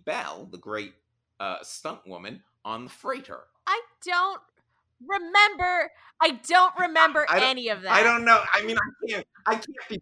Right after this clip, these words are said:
Speaker 1: pulling that out of my ass, right? That has to, there's no way I just make that up. That has to be something that happens.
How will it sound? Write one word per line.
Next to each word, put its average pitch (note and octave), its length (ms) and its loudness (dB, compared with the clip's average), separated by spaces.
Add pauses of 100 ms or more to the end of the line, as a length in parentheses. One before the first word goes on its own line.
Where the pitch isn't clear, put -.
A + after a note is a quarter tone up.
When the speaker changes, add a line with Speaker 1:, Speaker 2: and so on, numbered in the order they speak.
Speaker 1:
pulling F3+ 280 -4
that D3 200 2
out C#3 100 2
of C3 60 -4
my B2 180 -2 (160)
ass, A2+ 200 0 (140)
right? D3 300 -4
That D#3 140 -2
has C3+ 320 -4
to, B2+ 180 -12
there's D#3+ 260 -6
no F3 220 -2
way C3 140 -4
I A2+ 140 -4
just G#2+ 240 -14
make G#2+ 240 -10
that F#2+ 160 -8
up. F2+ 220 -8
That A2 120 -6
has G#2+ 240 -10
to F#2 60 -20
be E2+ 100 -18
something - 320 -18
that D2+ 140 -16
happens. - 480 -20